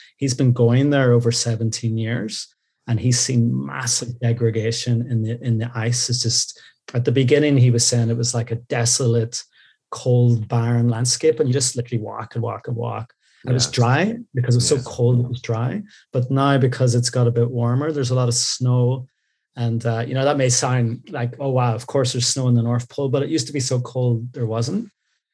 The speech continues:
Speaker 1: So he was saying, like, you know, the ice is breaking up. He has to swim vast stretches of it because the ice is so broken. And,
Speaker 2: Wow.
Speaker 1: you know, he, he kind of talks about it that he thinks in the future,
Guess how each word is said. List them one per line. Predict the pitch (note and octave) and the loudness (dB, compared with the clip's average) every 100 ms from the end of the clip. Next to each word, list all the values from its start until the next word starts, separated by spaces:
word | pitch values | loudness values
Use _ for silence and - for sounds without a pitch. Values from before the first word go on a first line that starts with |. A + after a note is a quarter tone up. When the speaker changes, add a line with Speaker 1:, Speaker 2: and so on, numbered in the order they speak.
| _ | _
Speaker 1:
So | - B2 | -2 2
he | A#2+ D3 | 4 4
was | C#3 C3+ | 4 2
saying, | C#3+ B2+ | 2 4
like, | B2 A#2+ | 2 2
you | A#2+ | 0
know, | A#2+ | 0
the | A#2+ | -2
ice | A#2+ B2 B2 | -4 -4 -4
is | B2 | -6
breaking | - A#2+ A#2 A#2 | 0 0 0 -2
up. | A2+ B2 | -4 -4
He | |
has | B2 B2+ - | -4 -4 -2
to | |
swim | B2 - - - A2+ B2 E3 G3+ G3 - _ - - | 2 2 2 0 2 2 4 0 -2 -16 _ -14 -2
vast | B2+ C3+ B2 | 0 2 0
stretches | - A#2+ A#2+ - D3+ | 0 0 0 0 2
of | D#3+ F3 | 4 4
it | E3+ | 0
because | C3+ C3 B2 | -2 0 -2
the | B2 | 0
ice | B2 A#2+ | 0 0
is | B2+ | -2
so | - A#2+ | -2 -2
broken. | A#2+ A2+ A#2 B2 A#2+ A#2+ A#2 | -2 -2 -2 0 2 2 0
And, | A#2+ A#2 | -2 -2
Speaker 2:
Wow. | A#2 D2 D#2+ D#2+ - - _ | -2 -4 -6 -8 -12 -20 _
Speaker 1:
you | - | -6
know, | A2+ A2+ A#2 A#2+ | -4 -2 -4 -4
he, | A#2+ C#3+ | -2 0
he | C#3 D#3 | 0 0
kind | D#3+ D3+ | 0 -2
of | C3 | -2
talks | - A#2+ A#2+ | -2 -4 -2
about | B2+ B2 B2 | -2 0 0
it | A#2 | 0
that | A#2+ | -2
he | A2+ | -4
thinks | A2+ - B2 B2 | -6 -4 -2 0
in | A#2+ | 0
the | A2 | -2
future, | A2 - A#2+ - C3 B2+ | -4 -6 -4 0 2 0